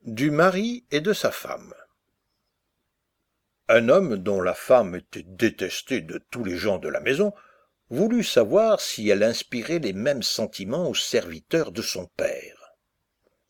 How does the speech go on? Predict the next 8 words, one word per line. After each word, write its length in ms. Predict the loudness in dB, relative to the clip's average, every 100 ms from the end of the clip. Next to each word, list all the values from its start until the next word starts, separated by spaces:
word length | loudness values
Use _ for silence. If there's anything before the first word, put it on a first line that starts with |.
| _ _
Sous 440 | -12 -6 -4 -2
un 80 | -4
prétexte 1120 | -4 -6 -6 -4 -6 -6 -10 -10 -12 -16 -14 -10
spécieux, 920 | -10 -10 _ -2 -2 -6 -8 -12 -14 _ _ _ _ _ 2
il 160 | 6
l'envoie 400 | 6 6 4 0
chez 220 | 0 -6
celui-ci. 800 | -8 -8 -8 -10 -10 -10 -10 _